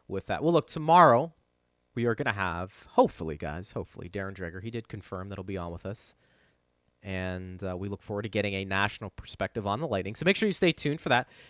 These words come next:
Keep those questions rolling in at Bolts Radio,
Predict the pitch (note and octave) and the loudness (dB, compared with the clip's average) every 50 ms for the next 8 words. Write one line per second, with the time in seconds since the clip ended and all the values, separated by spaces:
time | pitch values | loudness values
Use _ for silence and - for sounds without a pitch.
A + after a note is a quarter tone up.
0 | - _ - - A3 A3 - C4 C#4 C#4 - - A#3+ A#3+ A#3 - C#4 B3 G3 G#3+ | -20 _ -2 0 0 4 6 6 4 4 4 6 6 6 6 6 2 -2 2 4
1 | A3 A3 A#3+ C4 G#3+ E3 E3+ G3+ - _ _ - _ _ _ _ _ - C3 C3+ | 6 6 6 4 4 2 0 -2 -4 _ _ -20 _ _ _ _ _ 2 4 4
2 | D#3 - D#3 D#3 E3 F3 - - - C#3 C3+ C3+ C#3 C#3+ D#3+ E3+ | 4 4 2 0 0 0 0 -2 -2 0 0 2 0 0 -2 -4